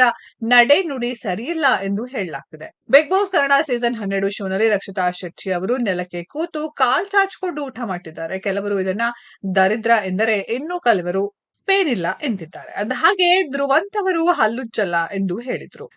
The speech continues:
ರಕ್ಷಿತಾ ಶೆಟ್ಟಿ ಅವರು ಅಸಂಬದ್ಧ ಮಾತನಾಡ್ತಾರೆ. ಆಟದ ವಿಚಾರ ಬಂದಾಗ ತಾರತಮ್ಯ ಮಾಡ್ತಾರೆ, ಕೂದಲು ಬಾಚಿಕೊಳ್ಳಲ್ಲ ಎಂಬ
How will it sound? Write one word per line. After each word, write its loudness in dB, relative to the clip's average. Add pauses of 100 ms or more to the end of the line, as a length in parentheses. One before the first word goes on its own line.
ರಕ್ಷಿತಾ 4
ಶೆಟ್ಟಿ -4
ಅವರು 2
ಅಸಂಬದ್ಧ -2
ಮಾತನಾಡ್ತಾರೆ. -6
ಆಟದ -2
ವಿಚಾರ -2
ಬಂದಾಗ -2
ತಾರತಮ್ಯ -2
ಮಾಡ್ತಾರೆ, -4
ಕೂದಲು 0
ಬಾಚಿಕೊಳ್ಳಲ್ಲ -2
ಎಂಬ 0